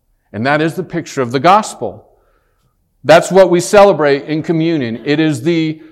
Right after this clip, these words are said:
central fact of God's work in mankind. In fact, there wouldn't be a history of man, a hopeful one at least,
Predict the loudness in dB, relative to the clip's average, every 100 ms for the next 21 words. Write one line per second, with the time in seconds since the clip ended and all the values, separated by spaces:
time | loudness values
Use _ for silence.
0 | _ -14 -2 2 2 2 2 2 2 4
1 | 6 6 2 -8 -20 _ _ _ _ _
2 | _ _ _ _ _ _ _ _ _ _
3 | _ -10 -2 2 2 2 -2 -2 -4 -18
4 | -10 -8 -6 -8 -10 -10 -10 -12 -18 _
5 | _ _ _ _ _ -12 -6 0 0 -2
6 | -14 -20 -20 _ 2 4 2 2 0 -2
7 | -2 -6 -6 -6 -4 -6 -6 -4 -6 -8
8 | -14 _ _ _ _ _ -2 4 4 2
9 | -2 -2 -2 -4 -4 -4 -6 -8 -20